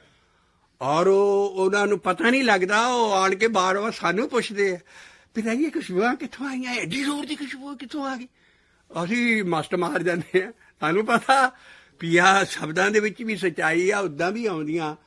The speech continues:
ਇੱਥੇ ਤੱਕ ਕਿ ਅਸੀਂ ਨਾਂ ਨਹੀਂ ਲੈਣਾ, ਅਭਿਆਸ, ਇੰਨੀ ਖੁਸ਼ਬੂ ਆਉਂਦੀ ਹੈ, ਨਾਲ ਦੇ ਘਰਾਂ ਤੱਕ ਫੈਲ ਜਾਂਦੀ ਹੈ। ਉੱਥੋਂ ਦੁਨੀਆ ਭੱਜਦੇ ਹੈ, ਆਣ ਕੇ ਪੁੱਛਦੀਆਂ ਵੀ, "ਤੁਹਾਡੇ ਘਰ 'ਚ ਇੰਨੀ ਖੁਸ਼ਬੂ ਕਿੱਥੋਂ ਆ ਗਈ?"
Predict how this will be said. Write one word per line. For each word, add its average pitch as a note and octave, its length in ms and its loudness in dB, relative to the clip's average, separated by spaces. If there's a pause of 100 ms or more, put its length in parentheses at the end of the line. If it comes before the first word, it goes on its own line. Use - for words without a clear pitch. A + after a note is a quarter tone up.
(680)
ਇੱਥੇ A3+ 420 4
ਤੱਕ F#3+ 380 0
ਕਿ G#3 580 2
ਅਸੀਂ F3 260 -2
ਨਾਂ D#3 260 -2
ਨਹੀਂ B3+ 160 -4
ਲੈਣਾ, F3+ 640 0
ਅਭਿਆਸ, D#3 520 0 (120)
ਇੰਨੀ C4 360 0
ਖੁਸ਼ਬੂ F3+ 580 -2
ਆਉਂਦੀ G3+ 360 2
ਹੈ, A3 200 4
ਨਾਲ F#3 380 0
ਦੇ G#3 300 -4 (160)
ਘਰਾਂ F3 540 2
ਤੱਕ B3 220 -2
ਫੈਲ F#3+ 240 2
ਜਾਂਦੀ E3+ 420 -4
ਹੈ। G#2+ 120 -14 (280)
ਉੱਥੋਂ G#3+ 220 -4
ਦੁਨੀਆ G3+ 320 2
ਭੱਜਦੇ F#3 580 0
ਹੈ, A#2+ 160 -8 (720)
ਆਣ G3 200 4
ਕੇ B3 140 0
ਪੁੱਛਦੀਆਂ B3+ 500 -4
ਵੀ, D#4 120 -8
"ਤੁਹਾਡੇ G#3 280 -4
ਘਰ G#3+ 200 -4
'ਚ F#3+ 80 -10
ਇੰਨੀ A#3 280 -2
ਖੁਸ਼ਬੂ F#3+ 360 -4
ਕਿੱਥੋਂ A3+ 320 -8
ਆ E3 120 -4
ਗਈ?" C3 140 -18